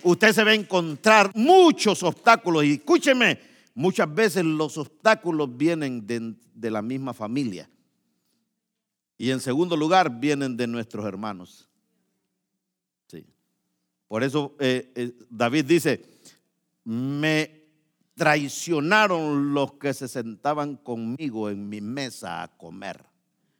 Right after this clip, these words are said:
¿Quién traicionó a Jesús? Judas.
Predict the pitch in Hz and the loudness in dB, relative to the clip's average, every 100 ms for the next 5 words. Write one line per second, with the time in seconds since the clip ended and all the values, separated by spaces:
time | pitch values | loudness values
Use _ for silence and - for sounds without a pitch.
0 | _ _ _ _ - 208 214 185 175 170 | _ _ _ _ 4 4 4 2 2 0
1 | 170 151 131 113 - _ _ _ _ _ | 2 2 0 -8 -12 _ _ _ _ _
2 | _ _ _ _ _ _ _ _ _ _ | _ _ _ _ _ _ _ _ _ _
3 | _ _ _ _ - 117 95 | _ _ _ _ -12 -10 -10